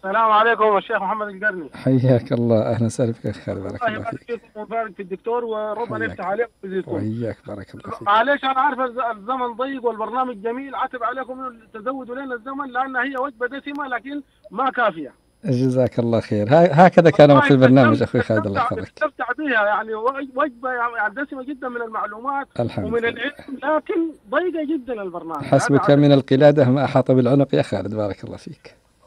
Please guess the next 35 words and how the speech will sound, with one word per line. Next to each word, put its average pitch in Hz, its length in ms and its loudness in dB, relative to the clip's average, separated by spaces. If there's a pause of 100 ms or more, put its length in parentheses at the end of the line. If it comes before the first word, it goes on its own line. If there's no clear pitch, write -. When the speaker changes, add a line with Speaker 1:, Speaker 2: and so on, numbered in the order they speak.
(220)
Speaker 1:
ال-، 196 200 -6
ال-، 214 260 -4
الس-، 214 160 -12
أسئلتي 277 560 -6
ثلاثة. 226 680 -6
عند، 269 280 -4
في 226 100 -6
Speaker 2:
إيه. 254 300 -4 (120)
Speaker 1:
واحد 254 320 -2
أرسل 254 260 -6
لي 240 120 -6
على 196 140 -4
الواتساب 208 500 -4
إنه 262 300 -8 (320)
ربنا، 226 480 -4 (220)
يعني 196 300 -6
الناس 240 220 -4
في، 214 200 -10
في 190 100 -14
التعازي 220 440 -2
بيقولوا 233 460 -6
ر-، 208 260 -2
للمي-، 208 440 -6
لأهل 196 320 -2
الميت: 240 340 -6 (540)
"ربنا 233 300 -6
يجعل 214 200 -2
مثواه 226 500 -2
الجنة"، 175 380 -6 (480)
وكلمة 262 480 -2
مثوى 277 360 -2 (300)
ارتبطت 247 420 -2
دائمًا 262 280 -2
بأهل 220 760 -4
جهنم. 196 440 -4